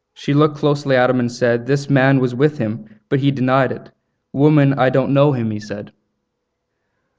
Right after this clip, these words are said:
A little later, someone else saw him and said,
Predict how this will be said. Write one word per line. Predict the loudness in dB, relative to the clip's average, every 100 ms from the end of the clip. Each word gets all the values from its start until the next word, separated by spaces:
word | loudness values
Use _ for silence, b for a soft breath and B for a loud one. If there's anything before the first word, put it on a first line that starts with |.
| _ -4
A |
little | 2 4 4
later, | 4 4 4
someone | 2 0 2
else | 2 0 2
saw | 2 2
him | 2 0
and | -2
said, | 0 0 0